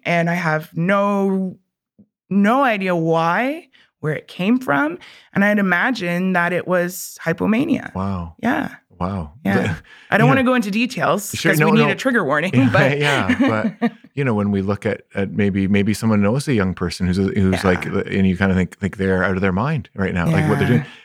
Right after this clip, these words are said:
Speaker 2: Maybe they are. Like, maybe they need some help.
Speaker 1: It,
Speaker 2: Eh?
Speaker 1: it,
Speaker 2: Like,
Speaker 1: it, it could
Speaker 2: literally,
Speaker 1: very
Speaker 2: yeah,
Speaker 1: well be,
Speaker 2: yeah,
Speaker 1: yeah.
Speaker 2: yeah, yeah,
Speaker 1: Yeah.
Speaker 2: no.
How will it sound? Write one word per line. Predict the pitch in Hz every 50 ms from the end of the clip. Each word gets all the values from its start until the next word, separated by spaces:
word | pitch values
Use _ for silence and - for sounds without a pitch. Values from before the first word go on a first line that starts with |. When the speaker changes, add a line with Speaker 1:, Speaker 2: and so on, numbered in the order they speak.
| -
Speaker 2:
Maybe | - 101 107 110
they | 110 110
are. | 135 185 190 -
Like, | 98 104
maybe | 110 107 104
they | 104 107
need | 110 104 -
some | 104 95
help. | 123 165 170 170 -
Speaker 1:
It, |
Speaker 2:
Eh? | 95
Speaker 1:
it, | 107 113 -
Speaker 2:
Like, | 120 113 -
Speaker 1:
it, | 123 120
it | -
could | - 113
Speaker 2:
literally, | 120 147 165 - - 151
Speaker 1:
very | 160 - 110
Speaker 2:
yeah, | 104 87
Speaker 1:
well | 85 98 95
be, | 92 113
Speaker 2:
yeah, | 117 104 92
Speaker 1:
yeah. | 90 - 110
Speaker 2:
yeah, | 110 117 117 90 85 90
yeah, | 101 113 123 110 92
Speaker 1:
Yeah. | -
Speaker 2:
no. | 98 110 120 110